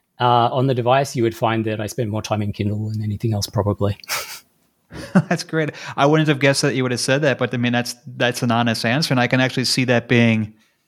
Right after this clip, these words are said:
Speaker 2: a total great, you know, use case and a nice thing about that, you know, just kind of replicating the real life
Speaker 1: Yeah, it's
Speaker 2: situation
Speaker 1: something
Speaker 2: reading
Speaker 1: about
Speaker 2: the book.
Speaker 1: that, you know, skeuomorphic. It feels like a book. Um, my brain is obviously easily tricked,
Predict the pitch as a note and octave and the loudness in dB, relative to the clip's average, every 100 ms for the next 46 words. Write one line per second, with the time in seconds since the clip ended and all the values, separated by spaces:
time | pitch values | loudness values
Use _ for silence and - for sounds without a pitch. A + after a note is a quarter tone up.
0 | _ _ - B2 - B2 A#2+ A#2 A2+ G#2+ | _ _ -6 -4 2 2 4 2 -2 -6
1 | _ _ - A#2+ A#2 A2 - - _ - | _ _ -4 0 2 0 -6 -20 _ -14
2 | - A2+ G#2 G2+ A2 - B2 B2 B2+ - | -6 -4 -4 -6 -12 -8 0 2 2 0
3 | G#2 G2+ G#2+ G2+ G2 F#2+ _ _ _ _ | -2 -2 -4 -4 -4 -8 _ _ _ _
4 | - A#2 A#2 A2+ - A2+ G#2+ G2 F2+ F#2+ | -6 0 0 0 -2 -2 -2 -4 -6 -4
5 | F#2 G#2 G2+ G#2 G#2+ - - G2 G2 G2+ | -4 -6 -10 -8 -8 -8 -6 -4 -2 -2
6 | G#2 G#2 G2 G2 F#2+ G2+ G2 F#2+ F#2+ - | -2 -2 -2 0 -2 0 0 0 -2 -6
7 | - _ _ B3 E3 C#3+ B2+ B2+ D#3 A3 | -20 _ _ -6 -2 0 2 2 2 2
8 | G3 E3 C3+ C#3+ C3+ C3 B2 D3 C3 B2 | 2 2 0 0 0 0 -2 0 0 2
9 | A#2+ - D#3+ D#3+ B2+ B2+ - C#3 C3 - | 0 -2 0 2 2 2 0 -2 -2 -8
10 | A#2+ - C#3+ D3+ D3+ C3+ B2 A#2+ B2 B2 | -10 -2 0 2 2 2 0 0 0 -2
11 | - - _ - A2+ A2+ A2 A2+ C3 C#3 | -10 -16 _ 0 2 4 4 2 4 4
12 | A#2+ B2 B2+ - A#2 A#2+ B2 A#2 A2+ - | 4 2 2 2 2 0 0 0 0 0
13 | C#3 - - | -2 -4 -16